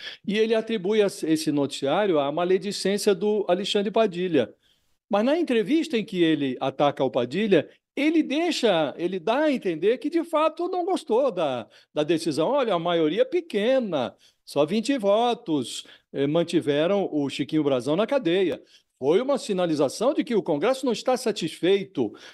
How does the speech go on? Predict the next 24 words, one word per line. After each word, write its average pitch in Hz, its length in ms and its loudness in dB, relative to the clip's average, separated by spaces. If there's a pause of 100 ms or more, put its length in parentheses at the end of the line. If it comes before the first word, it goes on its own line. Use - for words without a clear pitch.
(160)
com 156 220 0
o 151 60 -4
que 156 100 -10
tem 147 200 0
feito 147 540 0
o 143 60 0
Supremo. 139 680 0 (120)
Então 254 240 0
ele, 202 320 0
ele 165 240 -2
nega 202 500 -2 (200)
e, 175 80 2
ao 180 80 6
mesmo 196 180 0
tempo, 208 260 -2
ele 233 160 0
confirma 285 720 0
que 190 220 -4
não 214 200 0
gostou 302 380 2
da 156 120 0
decisão. 135 580 0 (400)
Se - 240 -2
tivessem 151 560 0